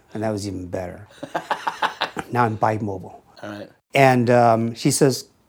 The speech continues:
Speaker 1: "Recruit some people." I says, "You know, honestly, I don't know anybody." And she goes, "Okay, we'll find you some people." And, and the first Art Car Wranglers in two thousand six, not the very first Wranglers at all, but
Speaker 2: Yeah.
Speaker 1: the first for my year, was Santa Cruz,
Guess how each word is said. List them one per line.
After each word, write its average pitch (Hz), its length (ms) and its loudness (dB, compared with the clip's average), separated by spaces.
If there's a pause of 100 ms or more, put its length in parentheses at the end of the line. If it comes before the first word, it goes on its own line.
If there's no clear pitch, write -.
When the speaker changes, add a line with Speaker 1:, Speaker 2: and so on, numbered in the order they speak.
(340)
Speaker 1:
"Recruit 131 380 2
some 143 120 2
people." 120 420 0
I 113 100 -2
says, 110 220 -4
"You 120 80 0
know, 151 140 4
honestly, 139 460 0
I 127 100 0
don't 170 200 -2
know 151 120 -2
anybody." 110 420 -12 (840)
And 117 240 2
she 120 160 -2
goes, 113 220 0
"Okay, 131 240 0
we'll 110 180 -2 (140)
find 117 120 0
you 120 100 2
some 135 140 0
people." 139 300 -2 (760)
And, 117 500 2
and 123 140 2
the 117 60 0
first - 680 0 (380)
Art 143 180 6
Car 175 140 8
Wranglers 156 520 4
in 117 300 -2
two 139 200 -2
thousand 127 360 2
six, - 520 -2
not 131 160 2
the 151 60 0
very 147 160 4
first 143 460 0
Wranglers 120 360 2
at 101 80 0
all, 120 300 4
but 120 160 0
Speaker 2:
Yeah. 110 100 -8 (220)
Speaker 1:
the 127 100 0
first 123 300 2
for 113 220 -2
my 117 180 2
year, 104 340 0 (500)
was 110 160 0
Santa 127 300 2
Cruz, 135 600 0